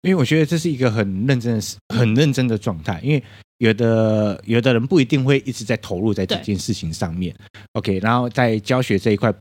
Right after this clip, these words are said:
Speaker 1: 管是在咖啡知识上的投身，
Speaker 2: 嗯。
Speaker 1: 呃，的，的提入，让自己提升之外，
Speaker 2: 嗯。
Speaker 1: 那在教学方面，因为教学它其实专-，呃，咖啡是一个专业，
Speaker 2: 嗯。
Speaker 1: 教学也更是一种专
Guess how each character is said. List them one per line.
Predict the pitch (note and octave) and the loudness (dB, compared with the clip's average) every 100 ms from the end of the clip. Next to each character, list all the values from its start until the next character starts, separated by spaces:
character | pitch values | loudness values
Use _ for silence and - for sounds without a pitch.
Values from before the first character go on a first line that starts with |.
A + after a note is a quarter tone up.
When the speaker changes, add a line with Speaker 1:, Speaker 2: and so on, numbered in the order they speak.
| - | -4
Speaker 1:
管 | G#2 E2+ | 0 0
是 | E2+ | -2
在 | G#2 G2+ F#2 | 0 2 0
咖 | - G#2 | -2 -4
啡 | G#2+ | -2
知 | G2 A2 | -2 -4
识 | F#2+ G#2+ | -4 -4
上 | F#2+ G2 F2 | -2 -4 -2
的 | F2 E2 | -6 -8
投 | - E2+ E2+ | -8 -6 -4
身， | - F#2 F#2+ - - - | -2 -2 -2 -16 -20 -4
Speaker 2:
嗯。 | G#2+ F2 | -2 -2
Speaker 1:
呃， | |
的， | F2 G#2 G2 F#2 | -2 0 -2 0
的 | A2 | -4
提 | - G#2 | -2 -2
入， | A2 A#2+ | 2 2
让 | A2+ | 2
自 | G#2+ A#2 | 0 -2
己 | E2+ D#2+ _ - | -2 -6 _ -4
提 | G2+ | -2
升 | F2+ G2+ | 0 -2
之 | G2+ - | -2 -4
外， | B2+ A2 | -2 -4
Speaker 2:
嗯。 | - - - | -6 -20 -6
Speaker 1:
那 | C#3+ B2 | -2 -2
在 | C#3+ A2+ | -2 -2
教 | - D3+ | -2 -2
学 | D#3 G2+ | 0 0
方 | F#2 G#2+ | 0 0
面， | A2 | 2
因 | D#3 | 2
为 | D#3+ | 2
教 | - D#3 | 2 0
学 | D#3 G#2 | 2 0
它 | G2+ C3+ | 0 -2
其 | - B2+ | -2 -4
实 | A2 - | -4 -2
专-， | E3 F#3 _ | -2 -2 _
呃， | - A#2+ | -2 0
咖 | F3 | 0
啡 | F3+ E3+ | 0 0
是 | D#3+ | 0
一 | |
个 | G#2 | -2
专 | - G2 | -2 -2
业， | G2+ | 0
Speaker 2:
嗯。 | F#2+ D#2+ _ | -2 -6 _
Speaker 1:
教 | - F3 G3 | -4 0 0
学 | - F#2+ | 0 0
也 | F2 | 0
更 | - C3 | 0 0
是 | G#2 A#2 | 0 -2
一 | G#2 | -2
种 | D#2 D2 | -6 -10
专 | E3 | -6